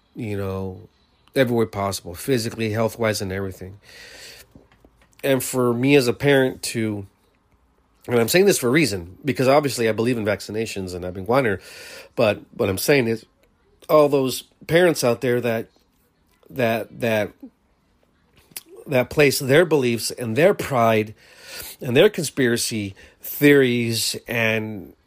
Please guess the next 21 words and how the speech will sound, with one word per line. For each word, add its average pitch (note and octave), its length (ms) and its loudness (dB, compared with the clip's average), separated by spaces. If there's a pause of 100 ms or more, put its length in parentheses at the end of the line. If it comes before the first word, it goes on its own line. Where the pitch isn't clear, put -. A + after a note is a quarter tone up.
and A2 240 -6
opinions B2+ 600 -2
on A#2+ 180 -8
their G#2+ 100 -6
children C#3 520 0
just A#2 180 -10
because, A#2 520 -4 (340)
you D#3 100 -6
know, A#2 140 -2
that's B2 220 0
how A#2 100 -4
strong, A#2 580 2 (540)
that, B2+ 180 -4
that, B2+ 140 -4
that's C3+ 200 0
how C3 100 -2
strong A#2 280 0
they C3 140 4
feel D3 240 4
about C3 280 4
it. C3+ 220 -2